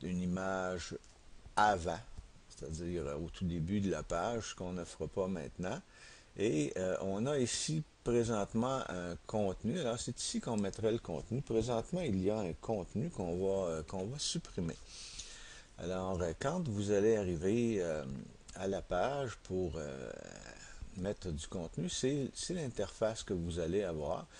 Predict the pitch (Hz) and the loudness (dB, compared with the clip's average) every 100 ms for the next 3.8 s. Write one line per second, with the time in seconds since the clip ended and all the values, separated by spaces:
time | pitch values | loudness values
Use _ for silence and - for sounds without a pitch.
0 | - - - 62 71 80 69 - - - | -16 -16 -12 -6 -2 -2 -4 -6 -8 -8
1 | - - - 92 87 104 113 101 98 90 | -10 -6 0 0 2 0 0 0 2 2
2 | 104 95 85 82 - 90 98 95 85 - | 2 2 0 -4 -4 2 4 2 0 -4
3 | - 113 113 - 76 78 76 | 0 2 2 0 -4 -4 -4